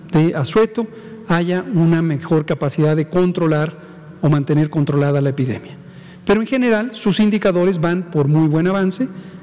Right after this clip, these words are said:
y simplemente hay que ir al ritmo que se requiera para que las y los mexiquenses también estén protegidos, igual que el resto de los y las mexicanos.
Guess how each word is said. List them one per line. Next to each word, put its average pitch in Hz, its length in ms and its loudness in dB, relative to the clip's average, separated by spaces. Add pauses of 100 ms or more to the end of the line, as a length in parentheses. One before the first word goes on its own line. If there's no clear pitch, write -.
(200)
y 190 360 2
simplemente 160 600 2
hay 156 100 0
que 170 160 0
ir 185 180 -2
al 175 160 0
ritmo 185 400 2 (260)
que 160 100 0
se 165 120 -2
requiera 170 480 0 (280)
para 185 260 0
que 185 280 0 (160)
las 175 240 -2
y 170 40 -4
los 160 180 0
mexiquenses 165 720 -2 (240)
también 190 540 0
estén 165 260 0
protegidos, 165 640 0 (260)
igual 165 280 2
que 165 80 -6
el 143 80 -2
resto 147 340 0
de 147 220 2 (580)
los 165 580 0
y 196 80 2
las 147 340 0
mexicanos. 143 680 -4